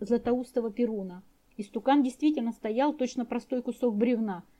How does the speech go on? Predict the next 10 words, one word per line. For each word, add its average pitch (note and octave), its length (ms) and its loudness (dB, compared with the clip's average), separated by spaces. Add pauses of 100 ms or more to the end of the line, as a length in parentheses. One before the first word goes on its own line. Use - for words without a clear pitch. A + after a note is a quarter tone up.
(300)
Почему-то A#3+ 440 0
полегчало. G3 760 -6 (420)
Раздач-, A#3 600 2 (120)
раздался C4+ 640 2
зычный C4+ 360 0
голос C4 340 4
Владимира, A#3 600 2 (180)
велевшего B3 480 0
сбросить A3 500 0
Перуна, G3+ 420 -2